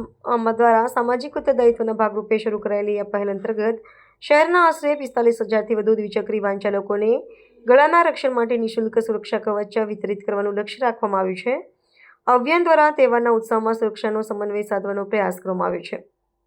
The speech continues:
આ વર્ષે આ જનજાગૃતિ અભિયાનમાં વડોદરા શહેર ટ્રાફિક પોલીસ પણ સહભાગી થઈ છે, જે અંતર્ગત ટ્રાફિક પોલીસના ઉચ્ચ અધિકારીઓની ઉપસ્થિતિમાં એક વિશેષ કાર્યક્રમનું આયોજન કરવામાં આવ્યું હતું.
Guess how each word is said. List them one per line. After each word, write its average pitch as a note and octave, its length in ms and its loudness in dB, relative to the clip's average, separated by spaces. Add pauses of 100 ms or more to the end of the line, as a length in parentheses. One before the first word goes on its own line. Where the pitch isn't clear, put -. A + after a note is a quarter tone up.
(560)
આ C4+ 140 6
વર્ષે D4+ 340 4
આ F4+ 80 4
જનજાગૃતિ C#4+ 560 0
અભિયાનમાં A#3+ 480 2
વડોદરા A#3 320 4
શહેર A3+ 220 0
ટ્રાફિક A3 340 -2
પોલીસ G#3+ 280 -2
પણ A3 120 -2
સહભાગી G#3 460 -2
થઈ G3+ 240 -6
છે, A#3+ 320 -2 (460)
જે A#3+ 120 4
અંતર્ગત D#4 540 4
ટ્રાફિક B3+ 320 0
પોલીસના A3+ 400 0
ઉચ્ચ A3 180 2
અધિકારીઓની G#3 480 0
ઉપસ્થિતિમાં A#3 600 -2
એક B3 140 -2
વિશેષ B3 320 -6 (100)
કાર્યક્રમનું G#3+ 460 -2
આયોજન G3+ 340 -4
કરવામાં F#3+ 260 -2
આવ્યું F#3 160 -4
હતું. F#3+ 220 -8